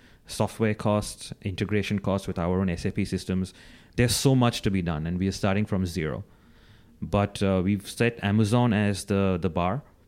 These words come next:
um, and once we can replicate even part of that, I think we will find out what Amazon can't do or what we can do better than them.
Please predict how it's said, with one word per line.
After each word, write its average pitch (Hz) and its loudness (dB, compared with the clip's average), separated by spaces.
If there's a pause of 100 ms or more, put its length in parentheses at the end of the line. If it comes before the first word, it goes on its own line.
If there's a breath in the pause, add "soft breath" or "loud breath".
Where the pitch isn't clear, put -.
(140)
um, 87 -2
and 95 -4 (100)
once 110 0
we 117 2
can 107 0
replicate 104 0
even 98 0
part 113 0
of 117 0
that, 95 0 (640 soft breath)
I 90 -2
think 113 2
we 113 6
will 110 4
find 117 2
out 107 4
what 95 0
Amazon 98 0
can't 95 -4
do 90 2
or 90 -2
what 90 -2
we 98 2
can 95 0
do 90 -2
better 87 -4
than 76 -8
them. 67 -10